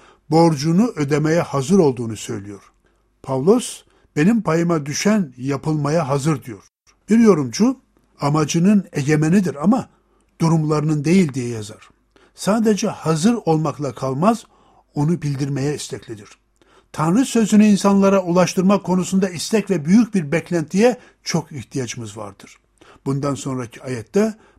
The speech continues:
Pavlos'un kendisi hakkında söylediği bir başka şeyi görüyoruz. Ayrıca on altı ve on yedinci ayetlerde bizlere bu büyük Romalılar mektubunun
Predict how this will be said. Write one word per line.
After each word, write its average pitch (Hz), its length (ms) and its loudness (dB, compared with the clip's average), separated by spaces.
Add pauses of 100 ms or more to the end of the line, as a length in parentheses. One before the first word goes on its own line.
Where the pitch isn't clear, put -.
Pavlos'un 139 800 -2
kendisi 135 400 -8
hakkında 131 320 -8
söylediği 131 640 -2
bir 156 180 -2 (320)
başka 135 340 -6
şeyi 123 280 -8
görüyoruz. 104 640 -14 (420)
Ayrıca 123 480 -6 (300)
on 160 140 2
altı 147 260 -2
ve 131 60 -6
on 165 200 0
yedinci 143 400 -2
ayetlerde 135 760 -2 (320)
bizlere 127 520 -8
bu 180 260 2 (560)
büyük 165 420 4
Romalılar 147 460 0
mektubunun 135 760 0